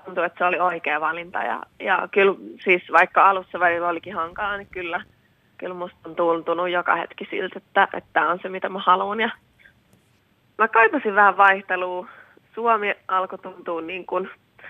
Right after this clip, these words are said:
alkoi tuntua siltä, että mä haluan testata jotain muuta ja lähteä, lähteä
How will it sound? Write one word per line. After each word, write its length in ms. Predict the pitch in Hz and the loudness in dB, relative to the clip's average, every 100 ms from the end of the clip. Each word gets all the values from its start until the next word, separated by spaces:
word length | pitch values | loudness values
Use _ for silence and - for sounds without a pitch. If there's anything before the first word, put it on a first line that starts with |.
| - - - - | -18 -18 -14 2
alkoi 220 | - 440 | 6 6
tuntua 300 | 440 381 226 - | 4 2 0 0
siltä, 200 | 226 202 | 0 0
että 120 | 202 | -4
mä 60 | 190 | -2
haluan 320 | 190 175 180 _ | -2 -2 -6 _
testata 380 | 190 208 - 185 | -6 -6 0 4
jotain 300 | 170 165 175 | 6 6 6
muuta 400 | 185 185 165 185 | 2 0 0 -2
ja 180 | 180 - - _ - - - _ | -6 -8 -14 _ -20 -20 -20 _
lähteä, 640 | - 180 185 - 180 175 - _ _ _ - | 0 2 2 -2 2 2 2 _ _ _ -20
lähteä 640 | - 208 240 - 180 165 | -8 -8 -8 -10 -4 -4